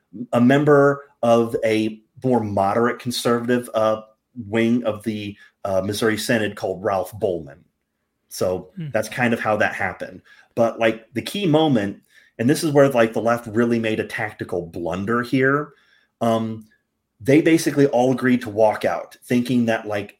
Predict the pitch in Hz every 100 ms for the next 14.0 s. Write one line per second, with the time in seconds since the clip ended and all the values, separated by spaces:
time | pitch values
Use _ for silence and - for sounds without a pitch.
0 | _ 120 117 107 107 120 139 156 156 156
1 | 143 147 143 117 120 110 107 120 123 -
2 | 117 113 - 107 107 110 110 101 233 226
3 | 113 95 95 110 123 - - - 92 80
4 | 82 - _ _ - 113 - 120 113 -
5 | 135 143 143 147 123 110 107 104 _ 113
6 | 120 110 110 123 120 120 - 123 120 117
7 | 127 117 113 131 135 135 107 101 98 -
8 | _ - 110 101 107 101 - 101 95 90
9 | - 107 92 90 - - _ _ _ _
10 | _ _ _ - 113 - 160 170 170 170
11 | - - 113 127 131 131 123 113 104 110
12 | 117 107 - 143 123 104 - 110 107 107
13 | 127 - 107 - - 113 123 - -